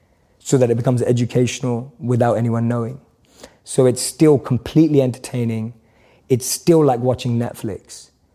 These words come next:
but you're learning about human behavior, the mind, neuroscience, and everything without even knowing you are. To me, that's the greatest win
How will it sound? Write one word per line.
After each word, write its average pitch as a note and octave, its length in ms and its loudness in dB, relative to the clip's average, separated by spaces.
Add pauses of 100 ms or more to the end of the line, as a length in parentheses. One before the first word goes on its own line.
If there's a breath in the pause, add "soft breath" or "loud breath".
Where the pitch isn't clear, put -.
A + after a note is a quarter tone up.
(120)
but C3 100 2
you're C3+ 160 6
learning B2+ 360 4
about G#2+ 160 -4
human B2 340 0
behavior, A2+ 400 0
the G#2 100 -2
mind, A2+ 400 0
neuroscience, A2+ 640 -2
and - 120 -10
everything A2+ 680 -4 (200 soft breath)
without A#2 260 2
even A2 260 0
knowing A2 300 -2
you G#2 160 -4
are. D2 200 -10 (420 soft breath)
To C3+ 100 0
me, C3+ 80 6
that's A#2+ 200 2
the B2 120 0
greatest A#2 420 2
win A#2 480 2